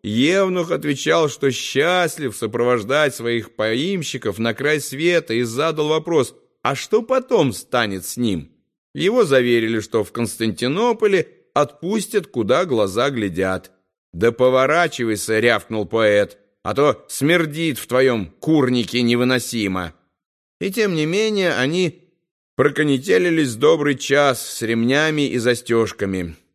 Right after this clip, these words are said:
Каждый хорошо подвязался к хищному пернатому,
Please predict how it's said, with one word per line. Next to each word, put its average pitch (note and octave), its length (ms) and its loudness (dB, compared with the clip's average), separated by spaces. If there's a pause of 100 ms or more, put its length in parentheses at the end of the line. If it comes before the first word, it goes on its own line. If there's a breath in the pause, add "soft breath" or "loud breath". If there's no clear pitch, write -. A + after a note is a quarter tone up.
Каждый F3 560 2
хорошо C3+ 640 -2 (160)
подвязался B2 800 0
к F#2+ 40 -16
хищному A2 580 -4
пернатому, D#3+ 840 -2